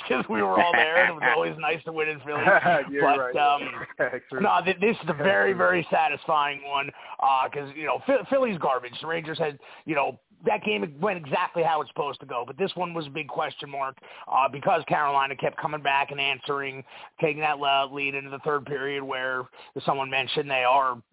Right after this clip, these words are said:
Speaker 1: they, you know, they don't give up leads in the third period, but, uh, the Rangers did not, uh, did not get deflated at all.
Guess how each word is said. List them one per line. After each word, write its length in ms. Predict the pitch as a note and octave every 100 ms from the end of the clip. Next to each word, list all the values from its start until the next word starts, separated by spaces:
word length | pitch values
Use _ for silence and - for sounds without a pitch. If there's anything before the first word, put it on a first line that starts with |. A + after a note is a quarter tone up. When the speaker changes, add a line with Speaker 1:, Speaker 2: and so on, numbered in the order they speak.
| _ _ -
Speaker 1:
they, 140 | C#3+ C3
you 120 | C3+
know, 120 | C3+ C3+
they 120 | D#3
don't 180 | D3 A#2+
give 160 | C3+
up 120 | C3+ C3+
leads 260 | B2+ B2+ C3+
in 60 |
the 80 | A#2+
third 260 | - C3+ A#2+
period, 400 | C#3 C3+ B2+ B2
but, 140 | C3 - - - -
uh, 240 | - A#2+
the 100 | B2
Rangers 380 | C3 C#3+ C3 B2 A2
did 160 | D3
not, 300 | D3 C#3+ C#3+ -
uh, 400 | C#3+ C3+ C#3 C3+ - - A#2+ B2
did 140 | C#3+
not 200 | D#3 C#3
get 120 | D3
deflated 440 | C3 C#3+ C#3+ C#3 C#3+
at 140 | C#3+
all. 260 | C#3 C#3+